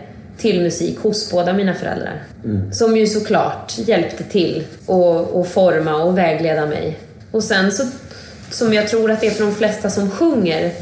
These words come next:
Speaker 1: eftersom man faktiskt inte behöver, man behöver inte gå och köpa ett instrument, utan det sitter ju redan i kroppen. Så det är bara att öppna munnen och så inser man, "Oj,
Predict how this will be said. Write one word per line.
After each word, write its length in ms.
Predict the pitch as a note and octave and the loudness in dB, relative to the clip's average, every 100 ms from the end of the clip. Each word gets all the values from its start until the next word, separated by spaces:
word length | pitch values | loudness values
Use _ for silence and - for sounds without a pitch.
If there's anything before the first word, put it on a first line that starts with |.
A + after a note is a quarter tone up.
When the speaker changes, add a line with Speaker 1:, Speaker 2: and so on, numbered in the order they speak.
| - - | -14 -8
Speaker 1:
eftersom 380 | A3 A3 G#3 G3+ | -4 -2 0 2
man 160 | G3+ A3+ | 2 2
faktiskt 320 | G#3+ - B3 | 2 2 2
inte 200 | A3+ F3+ | 2 2
behöver, 340 | F#3+ F3 E3+ | 2 2 2
man 140 | F#3 G3+ | 2 4
behöver 140 | A#3+ | 4
inte 120 | A3+ | 4
gå 80 | G3 | 2
och 60 | G3 | 0
köpa 560 | - C4+ F3 - B3 | 0 2 2 0 0
ett 140 | G#3+ - | 0 2
instrument, 880 | F#3+ - F#3+ A#3 - F3 - - - - - - - | 0 0 -2 0 0 -4 -6 -10 -12 -10 -8 -6 0
utan 480 | G#3 F#3+ F#3+ F#3+ E3+ | 0 2 4 4 4
det 80 | G3+ | 0
sitter 460 | - D4+ - - | 0 -2 0 0
ju 60 | F#3+ | 4
redan 300 | F3 D#3+ D#3 | 4 4 0
i 40 | |
kroppen. 580 | E3+ A#3 A#3 - - E3 | 0 0 0 -4 -4 -4
Så 100 | - | -2
det 100 | F#3+ | 2
är 40 | G#3+ | 4
bara 120 | G#3 | 4
att 120 | G3 | 4
öppna 240 | G#3 G3+ F#3 | 2 2 4
munnen 400 | C#4 C4+ E3+ E3 | 4 4 2 2
och 80 | E3+ | -2
så 100 | F3+ - - | -6 -10 -2
inser 280 | G#3+ F#3 F3+ | 0 2 0
man, 140 | F3 | 0
"Oj, 120 | A3+ | 2